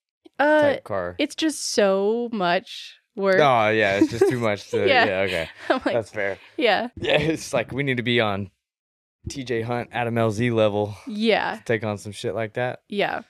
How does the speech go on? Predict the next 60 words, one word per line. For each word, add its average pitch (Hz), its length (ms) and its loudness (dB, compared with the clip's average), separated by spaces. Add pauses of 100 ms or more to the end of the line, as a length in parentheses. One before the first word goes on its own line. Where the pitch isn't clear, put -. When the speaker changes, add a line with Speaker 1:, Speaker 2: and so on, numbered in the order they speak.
(500)
Speaker 2:
Fair 107 200 -4
enough. 87 260 -10 (180)
Do 123 180 -2
you 147 100 4
like 120 220 2
the 156 80 -8
K 156 180 0
B 151 100 -4
D 151 140 -6
kit - 260 -4
that 117 100 -6
you 123 120 -8
got? 135 320 -2 (680)
Speaker 1:
I 240 140 0
do. 208 300 2
Speaker 2:
'Cause 120 120 -2
I, 123 220 -2
I 131 140 4
hear 165 400 2
a 107 60 2
lot 110 280 2
of 143 80 -2
misconceptions 131 1000 -4
with 101 180 -8
that. - 200 0
A - 80 -4
lot 110 180 2
of 117 60 -2
Mustang 110 380 -4
owners 107 460 -8 (140)
are 214 80 -4
Speaker 1:
Yeah. 220 120 2
Speaker 2:
mad 147 240 2
about 92 260 -4
that 92 220 -4
kit, 87 320 -8
which - 380 -8 (120)
people 123 260 -2
get 107 240 -4
Speaker 1:
<laughs> - 160 -10
Speaker 2:
so 113 200 2
mad 101 300 -2
about 92 240 -6
K 95 180 -8
B 90 120 -8
D 90 140 -10
shit 90 320 -10 (100)
for 110 80 -14
some 113 300 -8
<laughs> 110 40 -12
reason. 120 360 -10
It's - 160 -16
so 92 240 -10
funny. 95 420 -12
But 120 280 2
yeah, 131 300 4
let - 60 6
Speaker 1:
So, - 40 0
Speaker 2:
me 156 80 2
know. 120 180 0